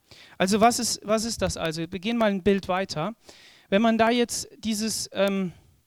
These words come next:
dieses große Stadion da sieht, ne? Wir sind da dran vorbeigefahren, riesig. Will auch nicht näher drauf eingehen. Jetzt kli-, jetzt fahren die da im Kreis, ihre Wagen rennen. Klick mal eins weiter.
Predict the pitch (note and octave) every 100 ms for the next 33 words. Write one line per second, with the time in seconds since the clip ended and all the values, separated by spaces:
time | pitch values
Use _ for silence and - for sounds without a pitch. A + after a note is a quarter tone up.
0 | _ _ _ _ _ _ _ _ - G#3
1 | G3+ - G#3 A#3+ A3+ - - E3+ F#3+ F#3+
2 | F3+ D#3+ D3 C3 A#2 - - C#3+ G3+ -
3 | - _ D#3+ F#3 G#3+ F#3+ F3 F3+ E3+ D#3
4 | E3+ D3+ - C3 A2+ A2 - _ - E3+
5 | F3+ B2+ - - _ _ _ _ _ _
6 | _ _ - - - - _ _ G3 A3
7 | A3 - G#3+ G3+ G3 - E3 F3 D#3 C#3+
8 | - F3+ - - - _ _ _ _ _
9 | _ _ F#3+ - G#3+ A#3+ B3+ A3+ A3 G#3+
10 | - G3+ F#3+ C#3 - F3 F3+ F3+ F3 D#3
11 | D3 B2+ A2 - - - _ _ _ _
12 | _ _ _ _ _ A3 G#3+ A3 F#3 F3+
13 | - D#3+ F3+ A#3